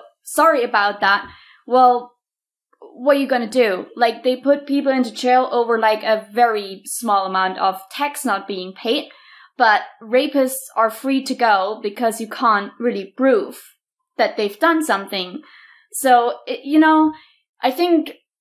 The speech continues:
every coin has two sides, and it's time that, <laughs> that our reputation, I don't wanna make Germany look really bad. Like,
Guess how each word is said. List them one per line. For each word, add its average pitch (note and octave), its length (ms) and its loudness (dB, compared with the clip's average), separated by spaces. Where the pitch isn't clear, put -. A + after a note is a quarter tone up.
every C4+ 420 2
coin B3+ 380 0
has A#3+ 280 -4
two C4 240 -4
sides, G#3+ 680 -2
and G#3+ 180 -4
it's G3+ 260 -6
time A#3 480 -2
that, G#3 240 2
<laughs> - 1120 -14
that B3 180 2
our A#3+ 260 4
reputation, B3 720 0
I C#4+ 100 0
don't F4+ 240 0
wanna D#4 380 2
make B3 380 0
Germany A#3+ 380 -2
look A3 220 2
really A3 340 -6
bad. G3 440 2
Like, G3 300 -4